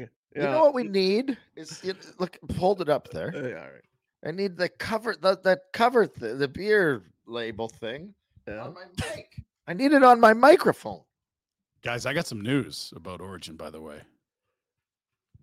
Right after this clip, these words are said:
Speaker 1: Right? 'Cause, uh, my mic's about the same size as the beer.
Speaker 3: Yeah. Well, I got something even better for you. I was talking with Mark from Origin today. Guess what we
Speaker 2: Mm-hmm.
Speaker 3: have done now that was in the works and is completed?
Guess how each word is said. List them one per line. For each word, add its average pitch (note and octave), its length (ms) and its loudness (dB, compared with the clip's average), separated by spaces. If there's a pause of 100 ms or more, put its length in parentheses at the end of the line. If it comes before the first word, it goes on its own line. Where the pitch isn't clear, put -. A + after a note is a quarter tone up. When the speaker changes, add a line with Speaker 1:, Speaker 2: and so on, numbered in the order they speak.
(320)
Speaker 1:
Right? A#3+ 200 -6
'Cause, F#3 140 0
uh, F#3+ 180 6
my E3+ 180 10
mic's F#3+ 380 6
about F#3 200 8
the - 80 2
same G3+ 260 2
size F#3 400 2
as F#3 160 -2
the D#3 120 -2
beer. F#3 460 -2 (1120)
Speaker 3:
Yeah. G#2+ 240 -6 (1300)
Well, D3+ 120 2
I E3+ 80 0
got F#3+ 140 0
something E3+ 200 0
even C#3 140 0
better D#3+ 220 0
for G#2 220 -6
you. F#2 60 -10
I G2+ 100 -8
was B2 100 -6
talking D#3 240 -2
with C3 80 -2
Mark C#3 220 -2
from D#3 120 -4
Origin D3+ 280 -2
today. E3 380 -4
Guess C#3+ 260 -4
what D#3 120 -2
we C#3 100 -2
Speaker 2:
Mm-hmm. C3 80 0
Speaker 3:
have A#2+ 180 -6
done C#3 280 -6
now D#2 300 -16 (120)
that A#2 120 -18
was A2+ 140 -12
in C3 80 -8
the B2+ 80 -8
works B2 320 -6
and A2+ 80 -12
is G2+ 100 -14
completed? A#2+ 520 -10